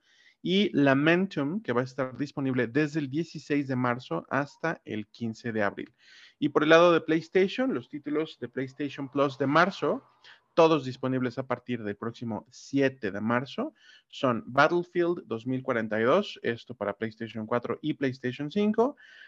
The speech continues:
Minecraft Dungeons para PlayStation cuatro y Code Vein también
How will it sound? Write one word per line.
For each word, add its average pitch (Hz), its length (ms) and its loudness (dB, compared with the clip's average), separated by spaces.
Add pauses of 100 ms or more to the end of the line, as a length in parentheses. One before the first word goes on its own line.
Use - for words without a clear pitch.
(140)
Minecraft 147 760 6
Dungeons 147 640 2
para 101 240 -2
PlayStation 123 500 -6
cuatro 160 400 0
y 151 280 -4
Code 127 420 -4
Vein 147 440 0 (200)
también 110 560 -4